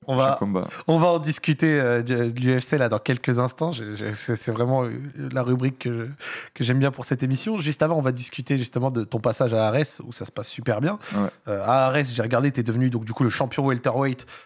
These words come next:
Speaker 1: euh, contre, euh, Godofro Pipe, un,
Speaker 2: Ouais.
Speaker 1: un, un Brésilien, puis middleweight contre Rafa Laratic. Premier double champion de l'organisation, donc en soixante-dix-sept et en quatre-vingt-quatre, je crois.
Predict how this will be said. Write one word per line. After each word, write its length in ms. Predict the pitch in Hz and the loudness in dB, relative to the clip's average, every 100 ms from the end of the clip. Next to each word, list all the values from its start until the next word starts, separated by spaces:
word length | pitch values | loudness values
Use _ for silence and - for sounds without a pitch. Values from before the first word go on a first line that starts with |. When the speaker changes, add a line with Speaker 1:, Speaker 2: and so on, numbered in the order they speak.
| _ | _
Speaker 1:
euh, 80 | 110 | -6
contre, 380 | 104 120 110 - | -4 -6 -4 -2
euh, 120 | 107 | 0
Godofro 540 | 113 156 156 156 - 151 | 4 4 6 2 2 -2
Pipe, 260 | 143 127 | -2 -4
un, 60 | 147 | -4
Speaker 2:
Ouais. 440 | 180 120 107 104 117 117 - - | -2 -4 0 0 -2 -10 -12 -6
Speaker 1:
un, 40 | |
un 40 | 123 | 0
Brésilien, 440 | 123 120 127 165 | 0 0 2 0
puis 220 | 160 139 | 0 0
middleweight 840 | 139 165 262 190 160 143 165 - 120 - - - _ | 4 6 4 4 2 2 0 -2 -6 -6 -14 -16 _
contre 320 | - 127 - | -6 -4 0
Rafa 380 | 127 123 127 147 | 0 2 2 2
Laratic. 500 | 135 123 123 220 - - - _ - | 2 0 0 -4 -6 -18 -20 _ 2
Premier 480 | - - 247 226 226 | 2 4 4 6 4
double 440 | 165 127 226 185 | 4 4 4 4
champion 360 | 170 165 147 170 | 2 0 0 2
de 80 | 143 | 4
l'organisation, 840 | 131 127 135 131 123 123 139 170 196 | 2 2 0 2 2 0 -2 -6 -6
donc 220 | 110 104 | -6 -2
en 100 | 107 | -4
soixante-dix-sept 600 | - 113 120 113 - 120 | -2 -4 -4 -4 -6 -4
et 40 | |
en 120 | 104 | -6
quatre-vingt-quatre, 1040 | 107 110 - 113 117 113 90 - - 160 - | -6 -8 -6 -2 -2 -4 -8 -4 -4 -4 -10
je 40 | |
crois. 180 | - 143 | -10 -10